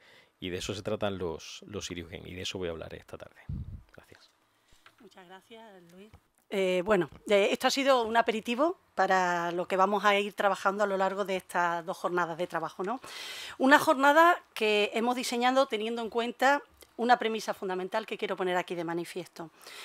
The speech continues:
Speaker 2: y es que la educación, eh, es el elemento esencial a la hora de construir una sociedad. Yo pienso que esto no lo podemos perder de vista. Yo pienso que todo el mundo lo decimos, pero no lo tenemos interiorizado. Porque si no,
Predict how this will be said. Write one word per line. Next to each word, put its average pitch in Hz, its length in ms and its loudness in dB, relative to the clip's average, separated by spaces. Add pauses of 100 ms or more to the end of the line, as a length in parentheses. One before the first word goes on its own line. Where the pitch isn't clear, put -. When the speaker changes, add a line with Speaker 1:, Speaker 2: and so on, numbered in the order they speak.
(140)
Speaker 2:
y 254 140 4
es 277 100 6
que 339 240 2 (200)
la 185 220 2
educación, 254 680 4 (420)
eh, 190 440 0
es 247 220 2
el 214 120 -2
elemento 208 400 -2
esencial 247 760 2 (580)
a 196 80 4
la 196 120 8
hora 233 160 6
de 214 100 -2
construir 202 400 -8
una 185 140 -4
sociedad. 165 460 -10
Yo 214 120 -10
pienso 226 300 -8
que 226 140 -2
esto 247 260 -8
no 220 100 -6
lo 196 80 -4
podemos 180 260 -8
perder 170 320 -10
de 170 80 -10
vista. - 380 -14 (540)
Yo 262 80 -4
pienso 330 200 4
que 269 80 -4
todo 277 160 0
el 277 60 0
mundo 277 180 0
lo 247 100 -2
decimos, 190 400 -10 (280)
pero 196 160 -4
no 202 140 0
lo 214 80 -2
tenemos 202 280 -6
interiorizado. 175 640 -10 (400)
Porque 220 180 0
si 214 140 0
no, 240 320 0